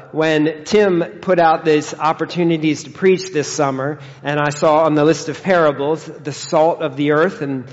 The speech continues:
"You are the light of the world," I snapped it up. I wanted the chance to preach from this passage because I think it very well, uh, illuminates the heart that we have, that all of us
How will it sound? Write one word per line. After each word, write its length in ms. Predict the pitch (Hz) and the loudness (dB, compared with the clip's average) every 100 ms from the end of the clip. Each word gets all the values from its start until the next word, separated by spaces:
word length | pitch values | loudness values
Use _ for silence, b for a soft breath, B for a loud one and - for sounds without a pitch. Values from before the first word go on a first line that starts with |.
| B | B
"You 520 | 143 160 175 175 175 175 | -8 0 2 4 2 0
are 160 | 151 | -2
the 120 | 147 | 0
light 340 | 143 151 170 170 | 0 2 2 0
of 120 | 143 | -6
the 100 | 147 | -4
world," 580 | 160 208 147 139 143 B B B B | 0 2 2 2 -2 B B B B
I 240 | 131 135 139 | -4 -4 -4
snapped 480 | - 165 156 143 | -4 -2 -2 -4
it 80 | 151 | -4
up. 220 | 123 113 | -4 -6
I 180 | 110 127 | -10 -10
wanted 520 | 131 135 135 131 135 | -8 -8 -8 -10 -12
the 80 | 131 | -16
chance 560 | 131 147 135 123 131 - | -12 -8 -8 -8 -12 -14
to 100 | 135 | -16
preach 400 | - 160 143 - | -10 -6 -6 -6
from 180 | 139 135 | -10 -8
this 200 | 131 - | -8 -6
passage 540 | 147 139 139 117 - | -2 -2 -4 -12 -14
because 280 | - 135 127 | -14 -12 -6
I 120 | 131 | -6
think 300 | 131 147 139 | -4 -8 -6
it 160 | 135 - B B - | -8 -8 B B -20
very 460 | 117 139 139 135 | -6 -2 0 -2
well, 440 | 131 131 123 123 - | -4 -6 -6 -8 -10
uh, 760 | 127 139 156 147 127 123 120 | -16 -20 -16 -12 -10 -10 -12
illuminates 720 | 143 147 165 170 156 127 127 - | -8 -2 2 2 2 -2 -6 -10
the 100 | 131 | -10
heart 320 | - 147 143 | -2 -2 -2
that 100 | 143 | -6
we 140 | 147 | -6
have, 480 | 131 131 120 113 110 B B - | -4 -4 -4 -6 -10 B B -6
that 180 | 147 - | -4 0
all 320 | 160 175 185 | 2 4 4
of 140 | 156 127 | 2 0
us 400 | 120 143 - | -4 -6 -10